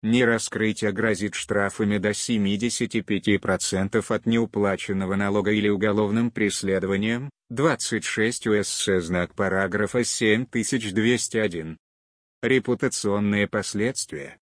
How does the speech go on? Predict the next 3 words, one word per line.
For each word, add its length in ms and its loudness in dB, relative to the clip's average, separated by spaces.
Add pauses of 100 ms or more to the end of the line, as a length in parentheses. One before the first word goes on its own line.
(520)
Помимо 480 2
юридических 720 -2
обязательств, 1000 -2